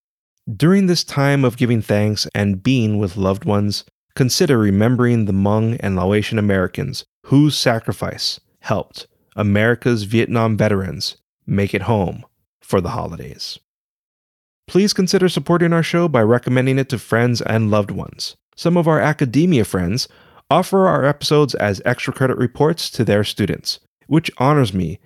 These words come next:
that our show is part of their curricula.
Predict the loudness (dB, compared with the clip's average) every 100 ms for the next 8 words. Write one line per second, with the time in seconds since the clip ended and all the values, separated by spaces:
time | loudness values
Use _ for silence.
0 | _ 0 2 2 0 0 2 2 0 -4
1 | -4 -2 0 -2 -6 -2 0 0 -2 -4
2 | -4 -4 -8 -10